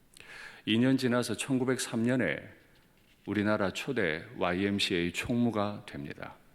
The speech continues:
그리고 천구백사 년에 황성 와이엠씨에이 야구단을 만들어요. 한국사 실력들이 다들 좋으실 텐데, 천구백십일 년에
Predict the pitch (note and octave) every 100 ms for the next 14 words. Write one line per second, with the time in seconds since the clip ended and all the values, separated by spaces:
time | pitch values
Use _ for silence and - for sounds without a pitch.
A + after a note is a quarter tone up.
0 | _ _ _ - _ _ - - G2 F#2
1 | - A#2 G#2 F#2+ - F2 E2 F#2 F#2 D2
2 | - - - - _ - - - - _
3 | - - - - G#2+ G#2 A#2 G#2+ G#2+ -
4 | - - F2+ F2+ F#2 G2 F#2+ A2 G#2 B2
5 | C3 - - - - E2+ F2+ F2 E2 F2
6 | F#2 F#2 - - - - - - - -
7 | - - _ _ _ _ _ _ - _
8 | - - - - - - - - - -
9 | - - _ _ - _ - D3+ D#3 D#3+
10 | B2 - B2 A#2+ - G2+ F#2+ F2 G2 G2
11 | G2 G#2 G#2+ G2+ - D2+ - - - -
12 | A#2 A#2+ A#2 - - C3 - C#3+ D3 C#3+
13 | F2 C#2 E2